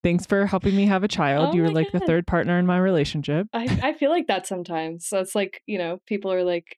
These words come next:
Speaker 2: "You, you helped this all happen." I'm like, "Yeah, I'm, I just, I'm not, I'm not, <laughs> I make, I'm the spiritual doula."
Speaker 1: You're the spiritual
Speaker 2: Yeah.
Speaker 1: doula. I like that.
Speaker 2: That's fun.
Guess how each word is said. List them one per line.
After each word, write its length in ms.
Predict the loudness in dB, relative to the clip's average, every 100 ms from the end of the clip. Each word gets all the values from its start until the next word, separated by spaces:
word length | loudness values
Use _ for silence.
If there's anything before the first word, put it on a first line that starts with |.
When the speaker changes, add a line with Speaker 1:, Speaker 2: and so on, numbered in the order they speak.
| -8
Speaker 2:
"You, 340 | -4 -2 -2 -4
you 180 | -2 0
helped 320 | -2 -4 -6
this 160 | -4
all 120 | -2 -2
happen." 500 | -2 -2 -4 -6 -16 _
I'm 100 | -8
like, 220 | -6 -6 -4
"Yeah, 120 | -4
I'm, 300 | -6 -12 -16 _ -14
I 20 |
just, 300 | -10 -10 -12 _ _ -10
I'm 160 | -4
not, 220 | -2 -2
I'm 160 | -2 -2
not, 180 | -2 0
<laughs> 80 | 0
I 60 |
make, 240 | 0 -2 -4
I'm 100 | -4
the 80 | -4
spiritual 500 | -4 -4 -4 -2 -4
doula." 380 | -4 -6 -6 -8 _ _ _ _ -20 -20 _ _ -6
Speaker 1:
You're 120 | -2
the 100 | -4
spiritual 520 | -6 -6 -6 -6 -10
Speaker 2:
Yeah. 120 | -8
Speaker 1:
doula. 220 | -6 -8 -10 -12 -10
I 80 |
like 300 | -6 -6 -8 -10
that. 200 | -10 -12
Speaker 2:
That's 160 | -12
fun. 240 | -10 -10